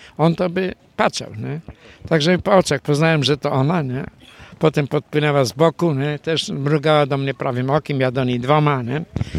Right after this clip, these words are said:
Nie wykazywała żadnych oznak agresji, tylko zaciekawienia, nie? Potem pokazała cały swój grzbiet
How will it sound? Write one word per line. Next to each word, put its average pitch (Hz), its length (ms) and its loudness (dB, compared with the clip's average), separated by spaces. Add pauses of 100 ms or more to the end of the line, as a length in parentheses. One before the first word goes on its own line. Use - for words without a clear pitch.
(280)
Nie 170 100 4
wykazywała 165 680 0
żadnych 175 460 -4
oznak 151 340 -2 (480)
agresji, 147 680 0
tylko 285 220 -4
zaciekawienia, 254 680 -6
nie? 190 220 -4 (680)
Potem 190 280 0 (300)
pokazała 170 360 2
cały 165 280 4
swój 139 280 -2
grzbiet 139 460 0